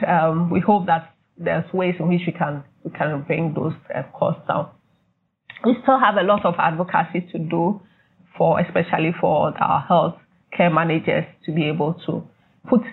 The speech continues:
emphasis or priority on rheumatological conditions.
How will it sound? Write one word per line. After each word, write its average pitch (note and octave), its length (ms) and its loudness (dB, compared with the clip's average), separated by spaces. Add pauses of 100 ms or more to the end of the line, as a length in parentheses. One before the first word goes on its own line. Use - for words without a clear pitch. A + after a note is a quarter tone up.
(180)
emphasis E3+ 560 0 (200)
or D3+ 260 2 (100)
priority F3 720 0 (260)
on D3+ 260 -2
rheumatological D#3 960 -2
conditions. - 560 -4